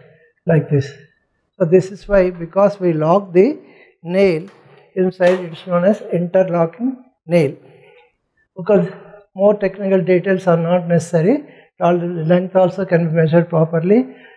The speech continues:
and then we fix the things. But for this we have got special jigs,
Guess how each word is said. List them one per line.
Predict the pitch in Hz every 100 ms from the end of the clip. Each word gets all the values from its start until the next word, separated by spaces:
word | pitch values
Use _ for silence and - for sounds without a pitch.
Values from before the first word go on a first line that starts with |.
| _
and | 160 165
then | 180 240
we | 220
fix | 165 175 -
the | 185
things. | 175 190 240 - - _ _ -
But | 160
for | - 160
this | 156 233 233
we | 185
have | 160
got | 165
special | - 180 165 185
jigs, | 170 196 208